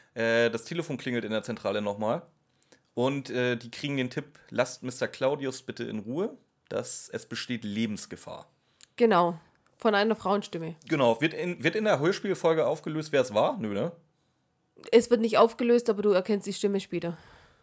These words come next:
Speaker 1: Tust du das?
Speaker 2: Ja.
Speaker 1: Weißt du, diejenigen, die Sam Ragnarsson als, als
Speaker 2: <laughs>
Speaker 1: Captain Coulter nicht erkennt,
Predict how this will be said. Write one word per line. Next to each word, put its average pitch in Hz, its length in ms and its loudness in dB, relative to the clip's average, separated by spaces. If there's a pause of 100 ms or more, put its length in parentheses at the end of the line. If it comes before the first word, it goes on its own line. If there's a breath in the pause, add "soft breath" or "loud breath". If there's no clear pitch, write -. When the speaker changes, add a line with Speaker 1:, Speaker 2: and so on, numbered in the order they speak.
(580 soft breath)
Speaker 1:
Tust 165 200 -8
du 311 40 -8
das? 247 240 -4
Speaker 2:
Ja. 185 180 0 (1160 soft breath)
Speaker 1:
Weißt 165 180 6
du, 185 40 -4
diejenigen, 190 520 0
die 156 100 0
Sam 165 280 4
Ragnarsson 151 440 4
als, 139 340 2
als 143 200 4 (280)
Speaker 2:
<laughs> - 300 -10
Speaker 1:
Captain - 280 0
Coulter 170 400 4
nicht 107 200 -2
erkennt, 107 440 -2